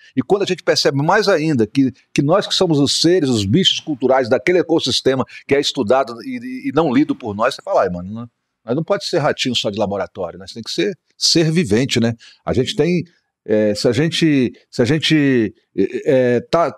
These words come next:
tá num, dentro de um livro, se contam nossas histórias, então nós somos geradores de cultura também.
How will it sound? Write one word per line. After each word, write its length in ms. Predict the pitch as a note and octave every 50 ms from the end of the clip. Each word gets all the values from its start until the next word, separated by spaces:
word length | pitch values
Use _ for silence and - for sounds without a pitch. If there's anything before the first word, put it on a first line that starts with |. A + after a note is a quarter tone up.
| _ _ _
tá 380 | - F#3+ G#3 G3+ D#3+ A2 - _
num, 300 | - A#2+ B2 C3 C3 B2 B2
dentro 260 | A2+ G#2+ C#3+ D3+ B2+ B2+
de 60 | C#3
um 120 | B2+ A2
livro, 360 | G2+ A2+ D3 F3+ F3+ C3 A#2+
se 120 | A2 - C3
contam 300 | - - F3+ F#3+ F3+ E3+
nossas 240 | D#3+ D3 - B2+ A#2+
histórias, 380 | G#2+ - - D#3 E3+ E3+ D3
então 160 | D#3 C3 F3
nós 160 | F3+ G3 F#3+ -
somos 180 | - G3+ F3+
geradores 380 | F3 G3+ G#3 D#3 B2+ D3 C3+ A2+
de 100 | - -
cultura 340 | - A#2+ G2 - A2 G#2+ G2+
também. 360 | - G#2+ F#2+ F#2 F#2 F2+